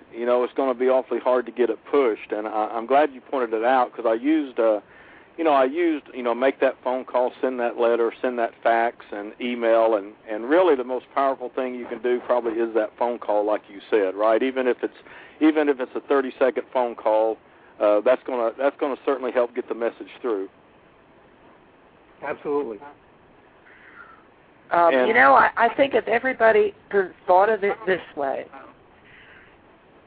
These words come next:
Speaker 3: that if they think to themselves, "This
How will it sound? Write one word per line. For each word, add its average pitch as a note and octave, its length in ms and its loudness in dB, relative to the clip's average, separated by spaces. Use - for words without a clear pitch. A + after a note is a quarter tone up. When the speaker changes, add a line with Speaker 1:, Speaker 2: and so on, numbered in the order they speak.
Speaker 3:
that F3 220 4
if F3 140 0
they A#3 380 2
think A3+ 240 2
to G3+ 40 -12
themselves, E3+ 680 4
"This A#3 240 4